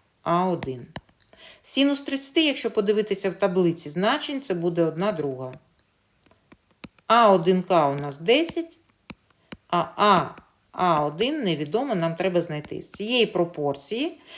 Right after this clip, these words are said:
ми множимо накрест. А А один множимо на один, а два множимо на десять. Отже, у нас буде А, А один дорівнює десять помножити на два, це двадцять сантиметрів. Ми знайшли бічне ребро.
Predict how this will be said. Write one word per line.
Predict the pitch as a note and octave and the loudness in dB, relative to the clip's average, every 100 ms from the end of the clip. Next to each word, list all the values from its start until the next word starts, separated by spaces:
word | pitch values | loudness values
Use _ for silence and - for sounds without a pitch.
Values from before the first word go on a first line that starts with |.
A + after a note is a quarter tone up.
| - - | -20 -6
ми | F3+ D#4 | 0 0
множимо | D4+ G#3 A#3+ A3 G3 | 2 2 0 0 0
накрест. | F3 D3+ C3+ - C3 - | 0 -2 -4 -10 -14 -6
А | F#3 E3+ | -2 0
А | - F#3+ D#3+ | 4 6 6
один | C#3 D3+ | 2 -4
множимо | D3+ D#3+ E3 C#3+ C#3+ C#3+ | -4 -2 -2 -4 -6 -6
на | D3+ E3 | -2 -2
один, | F3+ B3+ E4 E4 | -2 -2 -2 -4
а | - | -4
два | D3+ D3+ G3+ C4+ | -4 -2 -2 -2
множимо | G3 E3 G3+ F3+ D#3 | -2 -4 -4 -6 -6
на | C#3+ D3+ | -6 -6
десять. | D3+ C#3 C3 - - _ - - - - | -6 -6 -6 -8 -16 _ -20 -20 -12 2
Отже, | G3+ F#3 D#3+ | 4 4 2
у | E3 | 2
нас | E3 D3 | 0 0
буде | C#3 D#3 C#3 C#3+ - | -4 -4 -2 -4 -4
А, | - F#3 D#3 - - - _ | -2 0 0 -2 -10 -18 _
А | - F3 D3 | -2 0 0
один | C#3+ C#3 D3+ F3 C#3+ | 0 -2 2 2 2
дорівнює | C3 C#3 D3+ D3+ C#3 C3+ C3 | -2 -4 -4 -6 -6 -8 -2
десять | E3+ F3+ E3 C#3 - | 2 2 0 -8 -10
помножити | D3 D3 - | -10 -10 -10
на | D#3+ | -10
два, | E3 A#3 | -6 -6
це | C#4+ - | -6 -10
двадцять | C#3 D#3+ G3 D3+ - | -8 -6 -6 -10 -14
сантиметрів. | D#3 D3 D3 C#3 - - - _ _ _ _ _ _ _ - - - | -14 -12 -14 -14 -18 -20 -20 _ _ _ _ _ _ _ -16 -16 -12
Ми | G3 C4+ | -8 -8
знайшли | D3+ D3 - F3+ | -8 -10 -6 -6
бічне | D3+ - D3 C#3 | -6 -10 -12 -12
ребро. | B2+ A#2+ | -12 -16